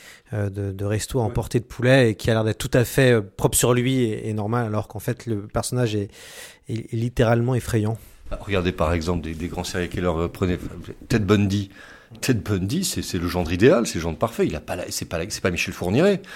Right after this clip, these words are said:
Speaker 3: <laughs> C'est, c'est vraiment, il a, il a, il a la gueule, euh, il a la gueule du, du premier de la classe. Euh, prenez par exemple, euh, c'était Gacy, c'était le, le, le, le tueur clown là, qui, qui, qui, qui est horrible et tout. C'est, vous le voyez, vous, vous voyez, vous disiez, ah ouais, type sympa là, qui est le bon vivant et tout, qui était un pire salopard.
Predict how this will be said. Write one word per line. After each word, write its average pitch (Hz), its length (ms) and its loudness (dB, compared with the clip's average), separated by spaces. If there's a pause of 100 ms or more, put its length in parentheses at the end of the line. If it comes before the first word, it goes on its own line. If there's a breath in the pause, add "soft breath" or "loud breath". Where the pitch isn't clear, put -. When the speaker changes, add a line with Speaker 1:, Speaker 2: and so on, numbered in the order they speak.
Speaker 3:
<laughs> - 200 -20
C'est, - 420 -4
c'est - 180 2
vraiment, 101 340 4
il 95 100 2
a, 92 40 2
il 92 180 -2
a, 85 100 -2
il 85 100 -2
a 80 200 -4
la 85 100 -2
gueule, 139 300 2
euh, 87 220 4 (340 loud breath)
il 85 40 -4
a - 40 0
la 87 80 0
gueule 117 160 2
du, 92 100 0
du 85 80 -4
premier 92 280 -2
de 82 40 0
la 98 80 4
classe. 175 380 0 (460 loud breath)
Euh, 90 240 -2
prenez 98 340 0
par 92 180 0
exemple, 92 420 -2
euh, 82 540 0
c'était 85 220 -4
Gacy, 104 500 2
c'était 95 300 -2
le, 85 160 2
le, 82 200 0
le, 85 160 0
le 92 180 -2
tueur - 360 -2
clown 110 280 2
là, 85 120 2
qui, 87 200 -6
qui, 78 180 -8
qui, 92 180 -6
qui - 80 -12
est - 80 -16
horrible 165 540 8
et 104 40 2
tout. 180 220 0
C'est, - 160 -4
vous - 460 -8
le 87 40 -2
voyez, 87 380 2
vous, 85 160 -2
vous 82 320 -6
voyez, 90 320 2
vous 104 160 2
disiez, 82 280 -6
ah - 120 -4
ouais, - 340 2
type - 220 -6
sympa 139 460 6
là, 117 180 6
qui 107 140 -2
est 98 80 2
le 92 240 2
bon 98 180 4
vivant 104 340 4
et 87 100 2
tout, 196 220 -4
qui - 100 -10
était 95 140 -6
un 82 240 -4
pire - 200 -8
salopard. 113 500 0